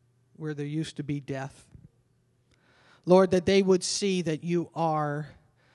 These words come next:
that you am the resurrection and the life, that you satisfy every need that they may have, that you are the one that satisfies that.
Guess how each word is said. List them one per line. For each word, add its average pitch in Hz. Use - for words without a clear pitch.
that 151
you 165
am 143
the 147
resurrection 139
and 151
the 135
life, 131
that -
you 185
satisfy 160
every 151
need 156
that 147
they 147
may 143
have, 143
that 139
you 156
are 143
the 139
one 143
that 139
satisfies 131
that. 143